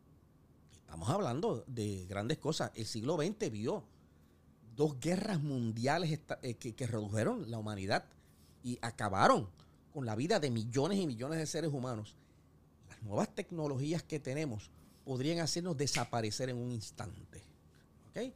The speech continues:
Así que es un proceso increíblemente difícil, pero se predice que entrando al siglo veintidós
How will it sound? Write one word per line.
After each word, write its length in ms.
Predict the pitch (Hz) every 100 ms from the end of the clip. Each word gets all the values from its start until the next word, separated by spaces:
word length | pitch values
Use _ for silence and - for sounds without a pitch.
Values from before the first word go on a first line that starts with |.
| - - -
Así 180 | - 143
que 120 | 147
es 40 |
un 120 | 208
proceso 580 | - 220 180 233 233 233
increíblemente 960 | 202 151 143 127 160 190 214 202 - 123 - - -
difícil, 680 | 156 170 294 302 - 190 180 - - -
pero 260 | - 190 180
se 300 | - - 196
predice 640 | - 202 196 233 262 285 254
que 120 | 233
entrando 680 | 185 165 156 190 220 247 220
al 120 | 196
siglo 480 | - 214 202 214 202
veintidós 1080 | 196 180 156 165 156 156 151 - - -